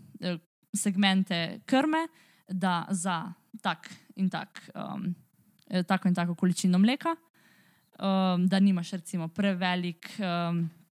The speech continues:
preveliko energije pa premalo beljakovin ali pa v, obratno. No, na drugi strani pa mislim, da bi lahko kmetijstvo,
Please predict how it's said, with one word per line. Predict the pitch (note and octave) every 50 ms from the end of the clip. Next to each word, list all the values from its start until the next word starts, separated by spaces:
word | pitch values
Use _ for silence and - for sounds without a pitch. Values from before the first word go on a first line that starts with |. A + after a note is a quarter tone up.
| _ _ _ - - - -
preveliko | G#3 G#3 G3+ G#3+ G#3 G3+ - - G3
energije | G3 G3 F#3+ F3 E3 F3+ G3 F#3+ F3+ F3+ F3+
pa | E3+ F#3
premalo | E3+ - F#3 F#3 F#3 F3 F3 F3
beljakovin | F3 E3+ F3+ E3+ F3 - - F#3 E3+ F3+ F3 E3
ali | E3 E3
pa | D#3+ - E3 E3 D#3+ D#3+ -
v, | - E3+ E3+ E3 D#3+ E3 E3 D#3+ - - - - - -
obratno. | - G3 F3 - F#3+ G3 B3 - - - E4+ F4 - _ _ - - - - - - - - _ _ -
No, | G#3 G#3+ A3 A#3+ B3+ A#3+ - - G3
na | G#3+ G3+ G3+
drugi | G3 G3+ C4 D4 B3 C4
strani | - - - A#3+ A#3 A3+ A3+
pa | G#3+ - A3 G3 G3
mislim, | G3 A3 A#3 G#3 - A3+ G#3+
da | G3 F#3+
bi | F#3 F#3 F#3 F3+ F3+
lahko | F#3 F#3+ G3 - -
kmetijstvo, | F#3+ - G3+ F#3 G3+ G#3 - - F#3+ F#3 F3+ E3+